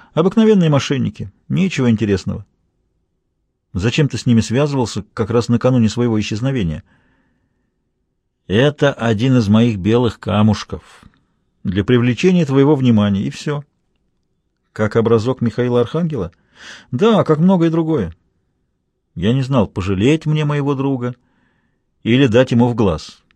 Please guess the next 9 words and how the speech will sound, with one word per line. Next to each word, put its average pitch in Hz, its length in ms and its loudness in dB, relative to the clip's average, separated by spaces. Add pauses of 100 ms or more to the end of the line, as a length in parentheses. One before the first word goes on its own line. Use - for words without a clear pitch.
(1000)
Я 113 140 2
спросил: 131 420 0
«А 120 80 0
какая 170 300 2
у 165 40 4
тебя 156 200 0
информация 151 480 2
о 139 40 4
невольниках?» 135 540 0